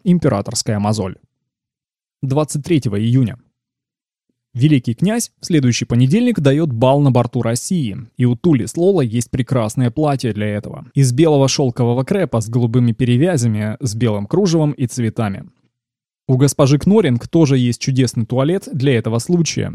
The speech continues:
из белого бархата, отороченный голубым и бледно-розовым, с нашитыми на него бабочками из черного кружева на розовом фоне с черными бусинками на концах. Она так гордится тем, что сама сделала его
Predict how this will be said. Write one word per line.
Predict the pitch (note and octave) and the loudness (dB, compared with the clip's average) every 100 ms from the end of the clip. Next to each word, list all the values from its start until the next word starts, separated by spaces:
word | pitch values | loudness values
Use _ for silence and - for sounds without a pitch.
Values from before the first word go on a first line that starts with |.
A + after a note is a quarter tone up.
| A#2+ | -2
из | D#3 A#2+ | 2 4
белого | B2 A#2 A2 A#2 | 2 2 0 0
бархата, | D3+ E3 - A#2 F#2+ | 0 -2 -4 -8 -8
отороченный | G#2+ A#2 C3 A#2+ - B2 | -6 -2 0 0 0 -2
голубым | A#2 B2+ C3+ G3 G#3+ - - _ | 2 2 4 4 2 -2 -20 _
и | E3 | -2
бледно-розовым, | D3 C#3 C3 A#2 C3 E3 D3 A#2 G2 - - | 0 2 2 2 2 4 2 0 -4 -12 -8
с | - | 0
нашитыми | B2 - C#3 C3+ | 0 0 0 2
на | B2 | 2
него | A#2+ A2 | 2 0
бабочками | A2+ D3 C3+ - A#2+ G2+ - - | 0 0 0 -2 -4 -4 -6 -6
из | A#2+ | -6
черного | - C3 G#2 G2+ | -2 -4 -2 -6
кружева | A#2 G3 G3+ G3 F#3 | -2 0 2 4 4
на | C3 | 2
розовом | A2+ A2 A#2 A#2+ | 2 0 0 -2
фоне | - C3 B2 B2 _ | 0 0 0 -2 _
с | - | -12
черными | - F3 D3 D3+ | 0 2 4 4
бусинками | D3+ B2+ A2+ A2 A#2+ A2 | 4 2 0 -2 -2 -2
на | G#2+ | -2
концах. | A#2+ A#2+ C#3+ G#2 _ _ _ _ _ - | -2 -2 -4 -6 _ _ _ _ _ -2
Она | C3 B2+ | 2 2
так | B2 C#3+ A#2+ | 2 0 0
гордится | C3 A#2+ A#2 - B2 | 0 -2 -6 -6 -2
тем, | G#3 G#3+ | 0 0
что | - C#3+ | 0 0
сама | E3 D#3+ D3 | 2 2 2
сделала | A#2 C3 B2 G#2+ G#2 | 2 2 2 0 -2
его | A2+ D#3+ | 2 2